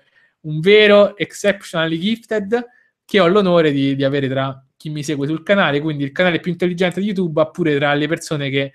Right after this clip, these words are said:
interagiscono e lo seguono delle persone realmente tra le più intelligenti in Italia. Un salutone. Ognuno tenti un numero. Allora, io vi posso anche dire il numero, però poi dovete anche spiegarmi il perché. Dovete farmi vedere la soluzione e spiegarmi il perché.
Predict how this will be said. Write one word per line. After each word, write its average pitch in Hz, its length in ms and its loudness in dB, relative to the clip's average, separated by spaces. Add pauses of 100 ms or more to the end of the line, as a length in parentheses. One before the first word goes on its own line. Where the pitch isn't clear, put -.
(240)
interagiscono 160 920 0
e 170 40 2
lo 202 140 2
seguono 160 580 -2
delle 170 260 0
persone 160 580 -4
realmente 147 840 0
tra 143 140 -4
le 139 100 -2
più 139 160 -10
intelligenti 127 760 -12
in 123 60 -14
Italia. 117 380 -20 (480)
Un 208 160 2
salutone. 147 680 0 (1800)
Ognuno 190 400 2
tenti 214 300 0
un 175 120 -2
numero. 131 560 -2
Allora, 156 300 2
io 226 120 0
vi 190 80 2
posso 160 260 -4
anche 226 220 -2
dire 165 140 -4
il 156 80 -4
numero, 151 260 -2
però 196 140 0
poi 196 180 2
dovete 156 220 2
anche 185 200 -2
spiegarmi 156 460 -4
il 139 80 -12
perché. 147 540 -4
Dovete 147 180 -4
farmi 160 240 -2
vedere 139 160 -6
la 135 140 -6
soluzione 185 680 -4
e 160 80 -8
spiegarmi 139 400 -6
il 131 60 -10
perché. 117 360 -18